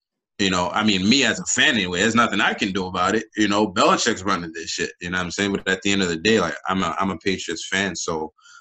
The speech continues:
um, my loyalty's there, you know? I don't know. Like, I don't feel, I don't feel mad at the team 'cause I feel like now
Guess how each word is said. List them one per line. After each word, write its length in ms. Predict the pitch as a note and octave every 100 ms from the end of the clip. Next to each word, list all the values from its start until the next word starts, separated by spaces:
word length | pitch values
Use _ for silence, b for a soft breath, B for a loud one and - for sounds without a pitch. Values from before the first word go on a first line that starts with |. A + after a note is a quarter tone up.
| b
um, 340 | F#2+ F2+ E2 D2+
my 180 | E2+ G2
loyalty's 580 | G#2 G2 G2 F#2+ E2 -
there, 400 | A2 G#2 F2+ - _ _ _ _
you 80 | G2+
know? 320 | G2 G2+ G#2 b b _ _ _ _ _ _ -
I 60 |
don't 120 | C#3+ D3+
know. 260 | C3+ - - _ _ _ -
Like, 200 | G2+ G#2+
I 80 |
don't 120 | B2+ B2+
feel, 480 | - C3+ B2 G#2 -
I 80 | A2+
don't 180 | A#2+
feel 220 | G2+ G#2+ F2+
mad 560 | F2+ G#2 A2+ A2+ G#2
at 180 | G2 G#2
the 100 | F#2+
team 280 | E2 A#2+ A#2+
'cause 140 | A2+ F#2
I 80 |
feel 220 | F#2 - G#2
like 180 | F#2
now 540 | F2+ A2+ B2 G2+ G2